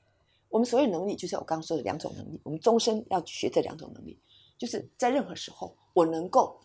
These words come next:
去适应这个环境的变化，不是随大流，而是我清楚知道在这个环境变化当中我要如何学习，深学习而不是瞎学习。现在很多人学了一大堆东西叫瞎学习，赶时髦，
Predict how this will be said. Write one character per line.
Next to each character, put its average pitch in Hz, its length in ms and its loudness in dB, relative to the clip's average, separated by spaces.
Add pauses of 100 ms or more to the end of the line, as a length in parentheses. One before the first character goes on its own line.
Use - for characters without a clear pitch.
(160)
去 - 100 -4
适 - 240 2
应 175 160 0
这 180 100 -4
个 - 80 -8
环 - 200 -10
境 170 100 -6
的 147 80 -10
变 - 220 -12
化， - 260 -20 (1000)
不 226 120 -4
是 285 100 0
随 - 180 -2
大 165 200 -8
流， - 260 -12 (380)
而 202 160 6
是 220 220 2
我 - 280 0
清 240 180 2
楚 214 100 -2
知 - 180 -6
道 - 240 -10 (360)
在 233 140 4
这 226 100 -2
个 - 220 -4
环 175 160 -4
境 208 100 0
变 190 100 -4
化 175 100 -4
当 - 120 -8
中 - 80 -6
我 156 60 0
要 214 60 0
如 175 120 -4
何 165 120 -14
学 - 180 -12
习， - 240 -12 (720)
深 254 260 2
学 254 160 -2
习 - 180 -4
而 - 60 -6
不 - 80 -14
是 - 80 -8
瞎 - 240 -6
学 - 160 -12
习。 - 220 -14 (500)
现 - 160 2
在 247 80 4
很 165 120 -4
多 202 160 4
人 160 120 2
学 156 200 0
了 185 100 4
一 - 20 2
大 190 140 2
堆 175 100 -2
东 165 140 -6
西 165 60 -12
叫 156 200 -10
瞎 180 280 -8
学 - 180 -12
习， - 240 -16 (400)
赶 151 180 -4
时 170 200 -4
髦， - 200 -6